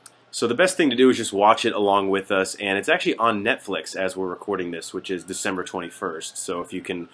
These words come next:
get in before Netflix realizes that this is Cruel and Unusual Punishment and the government makes them remove it, I would do that. But right now we have our videos paused at the four-second mark. Don't ask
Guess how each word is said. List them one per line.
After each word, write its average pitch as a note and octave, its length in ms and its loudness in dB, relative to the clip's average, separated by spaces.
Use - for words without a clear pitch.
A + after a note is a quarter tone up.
get B2+ 160 4
in A2+ 100 4
before G#2 280 -2
Netflix G2 440 -4
realizes F#2 400 -2
that F2+ 160 -4
this - 180 -10
is F2+ 140 -10
Cruel G2 300 -8
and F#2+ 80 -4
Unusual F2+ 380 -6
Punishment F2+ 520 -8
and D#2+ 140 -18
the F2 80 -12
government F2+ 400 -6
makes F2 220 -10
them F2 180 -10
remove E2+ 300 -6
it, D#2+ 200 -10
I F2+ 100 -4
would F2 180 -8
do E2 160 -10
that. E2+ 260 -4
But A#2 80 -2
right D3+ 160 8
now D3+ 180 6
we C3+ 160 4
have B2 260 2
our A2 240 2
videos A2 440 -2
paused G2 360 -4
at F#2 140 -8
the F#2+ 140 -10
four-second A#2+ 840 -6
mark. D3 360 -8
Don't G#2+ 160 -2
ask G#2 340 -4